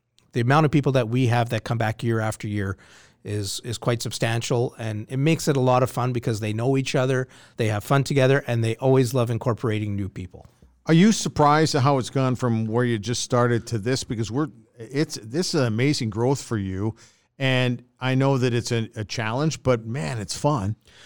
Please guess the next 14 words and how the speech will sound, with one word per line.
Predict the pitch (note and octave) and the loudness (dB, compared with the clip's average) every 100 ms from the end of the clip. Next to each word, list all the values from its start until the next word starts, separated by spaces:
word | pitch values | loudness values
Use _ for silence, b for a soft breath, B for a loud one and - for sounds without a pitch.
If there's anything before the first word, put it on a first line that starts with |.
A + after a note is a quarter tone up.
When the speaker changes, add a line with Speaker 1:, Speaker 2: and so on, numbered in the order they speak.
| B | B
Speaker 1:
It's | F#3+ F#3 | -2 2
a | F3 | 4
lot | E3+ | 4
of | F3+ | 4
fun, | - F3 A3+ - _ _ | 4 2 2 -4 _ _
and, | B2 B2 B2 B2 B2+ - _ _ _ _ | 2 4 6 4 2 -6 _ _ _ _
you | C#3 | 2
know, | B2+ B2+ C#3 | 6 6 6
it | C#3+ | 4
is | E3+ E3 | 4 4
a | B2+ | 2
huge | G#2+ D3+ D#3 | 4 4 2
challenge | - C3+ A2 A2 B2 | 2 2 2 0 -2
because, | - A#2+ C3 A#2 A2+ A2 | -2 0 2 4 2 -2